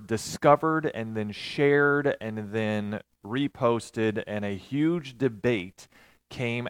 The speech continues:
out because in response to some recent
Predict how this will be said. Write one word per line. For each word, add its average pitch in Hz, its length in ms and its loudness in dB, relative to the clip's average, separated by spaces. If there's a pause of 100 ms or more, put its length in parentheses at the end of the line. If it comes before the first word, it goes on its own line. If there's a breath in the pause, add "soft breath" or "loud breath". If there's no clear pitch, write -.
out 98 420 -4
because 139 1200 4 (920 soft breath)
in 196 280 4
response 151 1200 4
to 135 600 0
some 123 320 0
recent 156 760 -4